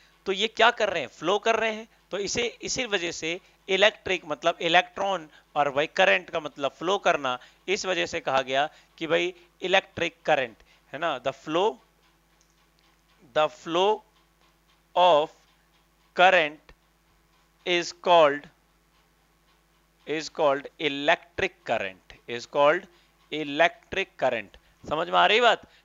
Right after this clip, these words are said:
ठीक है भाई, इलेक्ट्रॉन, इलेक्ट्रॉन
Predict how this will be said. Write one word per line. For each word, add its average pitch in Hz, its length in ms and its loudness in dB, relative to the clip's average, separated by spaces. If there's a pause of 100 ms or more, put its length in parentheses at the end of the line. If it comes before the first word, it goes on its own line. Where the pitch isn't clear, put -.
ठीक 170 160 -8
है 214 140 -2 (440)
भाई, 180 300 0 (160)
इलेक्ट्रॉन, 170 720 -2 (1800)
इलेक्ट्रॉन 170 720 -2